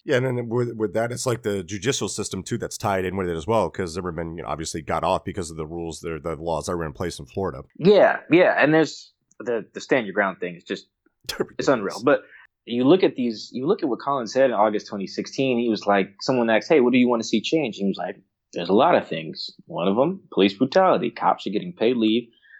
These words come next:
Speaker 2: for killing people." You know, he said the flag is supposed to represent, like, liberty and justice for all, and that's not happening. You know, he was very clear. The clarity was, like, admirable there. Like, with all the civil rights, like, activists, like, the prominent ones,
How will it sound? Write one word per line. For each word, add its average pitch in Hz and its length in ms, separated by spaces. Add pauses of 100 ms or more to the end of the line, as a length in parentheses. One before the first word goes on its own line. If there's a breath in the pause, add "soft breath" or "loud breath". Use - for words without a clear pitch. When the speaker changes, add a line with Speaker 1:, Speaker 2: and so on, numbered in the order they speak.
(180 loud breath)
Speaker 2:
for 101 100
killing 160 280
people." - 460 (260)
You 90 200
know, 92 240 (340)
he 104 220
said 101 400 (320)
the 120 40
flag 107 380
is 110 80
supposed 113 240
to 104 80
represent, 107 640
like, - 220
liberty 113 440
and 107 140
justice 101 500
for 92 220
all, 113 280
and 90 220
that's 82 160
not 104 180
happening. 156 360 (400 soft breath)
You 131 80
know, 151 60
he 262 40
was 302 140
very 127 400
clear. 160 420
The 110 80
clarity 156 460
was, 113 140
like, 101 260 (100)
admirable 101 760
there. - 320
Like, 87 140 (100)
with 196 200
all 123 280
the 110 260 (640)
civil 131 340
rights, 110 300
like, 92 140
activists, 92 540
like, 85 120
the - 80
prominent 104 520
ones, 85 480